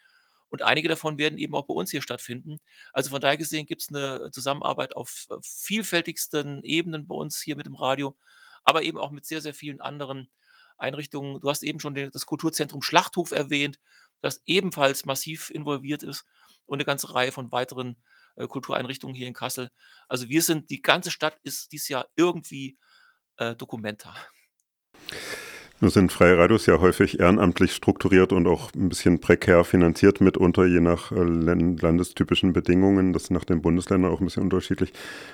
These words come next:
Speaker 2: Wie geht's denn da dem Freien Radio in Kassel? Und, äh, jetzt habt ihr auch ganz schön viel zu tun. Äh, kriegt ihr das auch irgendwie hin alles?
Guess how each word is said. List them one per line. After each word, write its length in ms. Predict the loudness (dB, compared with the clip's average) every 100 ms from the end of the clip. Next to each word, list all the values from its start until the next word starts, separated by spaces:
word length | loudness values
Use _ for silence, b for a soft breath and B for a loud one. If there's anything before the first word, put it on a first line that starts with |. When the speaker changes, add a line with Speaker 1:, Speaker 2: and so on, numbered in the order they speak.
| B
Speaker 2:
Wie 80 | 2
geht's 240 | 4 6
denn 220 | 6 8
da 160 | 8 8
dem 180 | 6 4
Freien 240 | 4 6
Radio 220 | 6 6
in 80 | 4
Kassel? 420 | 4 2 4 4
Und, 400 | 4 4 2 0
äh, 260 | 2 2 2 B B B -2
jetzt 140 | 0
habt 160 | 2 6
ihr 80 | 6
auch 100 | 6
ganz 160 | 2
schön 120 | 2
viel 200 | 2 2
zu 140 | 2 0
tun. 400 | 6 6 6 4 2 0 -2 -6 -6
Äh, 80 | -8 _
kriegt 200 | 0 4
ihr 60 | 4
das 120 | 4
auch 80 | 2
irgendwie 340 | 2 2 2
hin 300 | 4 4 4
alles? 340 | 2 0 0